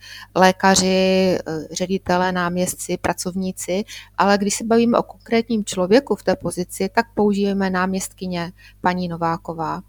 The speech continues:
jo, lékařka, Novotná a podobně. Takže spíš takhle to řešit, no, rozumně. Já ještě, jestli můžu uvést jeden příklad,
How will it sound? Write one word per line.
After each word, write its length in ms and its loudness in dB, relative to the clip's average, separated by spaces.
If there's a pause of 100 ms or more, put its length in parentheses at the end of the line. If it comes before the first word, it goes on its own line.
jo, 160 -2
lékařka, 800 -2 (280)
Novotná 680 -6
a 80 -12
podobně. 580 -8
Takže 320 -6 (1200)
spíš 240 0
takhle 340 0
to 140 -6
řešit, 440 -6
no, 220 -10
rozumně. 500 -4 (260)
Já 140 2
ještě, 200 2
jestli 180 4
můžu 140 4
uvést 180 6
jeden 240 4
příklad, 460 0